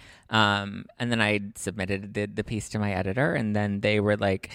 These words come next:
"Yeah, we're gonna cut her entire interview because we saw something she posted on social media that said that she didn't believe in the efficacy of the, uh, like, face masks.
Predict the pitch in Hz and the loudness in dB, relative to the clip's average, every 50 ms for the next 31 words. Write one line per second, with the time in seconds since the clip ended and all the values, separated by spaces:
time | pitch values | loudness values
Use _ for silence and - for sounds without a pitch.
0 | - - - - - - 135 147 147 143 139 147 147 143 160 165 170 - - 147 | -16 -16 -18 -18 -16 -2 2 4 6 6 6 4 2 2 0 -2 -4 -2 -2 -2
1 | 135 135 - 131 120 120 - - 120 120 117 - 151 165 175 151 139 123 117 110 | 0 0 0 0 0 0 -2 0 0 0 2 0 2 0 0 0 2 0 0 0
2 | 120 113 - 120 - 120 117 - - 120 113 113 - 117 110 - 110 - - 113 | -2 -4 -4 -4 -4 -4 -4 0 2 2 2 2 0 -4 -6 -6 -6 -6 -8 -8
3 | - - 117 110 - - - 113 107 - - 107 - - 143 151 160 151 135 120 | -4 -4 -4 -4 -4 -6 -6 -6 -4 -2 -2 -4 -4 -4 -2 -2 0 0 0 0
4 | 107 101 - - - - 113 110 123 117 - - 135 120 123 117 120 113 - 120 | 0 -2 -6 -4 0 0 0 0 0 -4 0 0 2 2 2 0 -2 -2 -2 -2
5 | 113 110 113 110 110 107 107 107 - - 110 107 104 104 104 101 - 107 104 101 | 0 0 0 0 0 0 -2 -4 -4 -2 0 0 0 0 -2 -2 -2 -2 -2 -2
6 | 101 98 - - - - - 131 131 120 131 123 - 131 123 - - 123 117 113 | -2 -4 -6 -12 -20 -2 2 2 4 4 4 2 2 0 0 0 0 0 2 2
7 | 107 110 - - 113 104 101 101 98 98 101 92 - 104 101 95 92 92 92 90 | 2 2 2 4 6 8 8 8 6 4 -2 -4 -4 -4 -4 -4 -4 -6 -6 -8
8 | - - 107 104 98 90 - - 113 - - - 202 185 - - 117 107 92 90 | -6 -4 -2 -2 -2 -2 -2 -2 -2 0 0 0 0 0 0 0 0 0 0 0
9 | - - - - | -4 -6 -10 -14